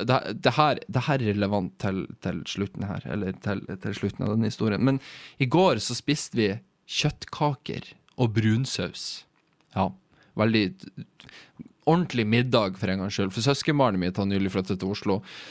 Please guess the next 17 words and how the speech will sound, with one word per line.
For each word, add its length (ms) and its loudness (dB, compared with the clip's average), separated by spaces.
Så 160 0
vi, 60 4
vi, 200 4
vi, 120 0
vi 160 2
tar 260 6
litt 180 0
vare 420 4
på 180 -2
henne, 240 2
for 220 2
hun 120 4
er 80 2
litt 180 -6
glad 260 4
i 60 4
alkohol, 680 2